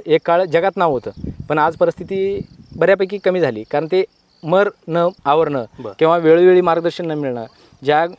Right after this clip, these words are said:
Speaker 1: गोष्टीला फंगल इन्फेक्शन व्हायला समजा किंवा ज्यावेळेला आपलं रोगाचं प्रमाण वाढायला लागलं, तिथं मार्गदर्शन न होणं, कन्फ्युजन जास्त होणं, त्यामुळे ते वेळेत प्रॉपर औषधं न गेल्यामुळं तो एरिया बऱ्यापैकी जरा जरा जवळजवळ चाळीस पन्नास टक्के संपत आलं. पण मग ते बाग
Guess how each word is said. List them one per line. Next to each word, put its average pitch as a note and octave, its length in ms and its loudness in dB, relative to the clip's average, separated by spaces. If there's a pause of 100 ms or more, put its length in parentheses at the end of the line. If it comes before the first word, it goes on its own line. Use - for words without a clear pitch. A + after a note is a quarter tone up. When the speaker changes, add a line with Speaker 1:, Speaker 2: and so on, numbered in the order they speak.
(120)
Speaker 1:
गोष्टीला E3+ 380 2 (260)
फंगल F3 220 0
इन्फेक्शन E3 340 -2
व्हायला C#3 220 0
समजा B2 240 -4
किंवा D#3+ 280 2 (420)
ज्यावेळेला D3+ 280 2
आपलं F3 220 2
रोगाचं E3 300 4
प्रमाण E3+ 240 -2
वाढायला C#3+ 260 2
लागलं, A#2+ 220 -2
तिथं C3+ 200 0 (100)
मार्गदर्शन E3 440 0
न E3+ 80 -4
होणं, E3 340 0 (180)
कन्फ्युजन E3+ 380 -2
जास्त E3 220 0
होणं, D#3 160 -4 (340)
त्यामुळे E3 320 0
ते F#3 140 0 (360)
वेळेत D#3 280 2
प्रॉपर F3 260 0
औषधं F3 320 -2
न F3 40 -2
गेल्यामुळं D#3+ 460 0 (280)
तो D3+ 80 4
एरिया D#3 220 6
बऱ्यापैकी D#3 400 0
जरा D#3+ 200 0
जरा D#3+ 180 -4 (260)
जवळजवळ D#3+ 300 2 (340)
चाळीस C3+ 180 2
पन्नास C#3+ 260 -4
टक्के C#3+ 180 -8
संपत B2+ 300 -6
आलं. G2+ 140 -8 (400)
पण G#3+ 160 0
मग A3 100 -2
ते B3 200 6 (180)
बाग C#3+ 260 0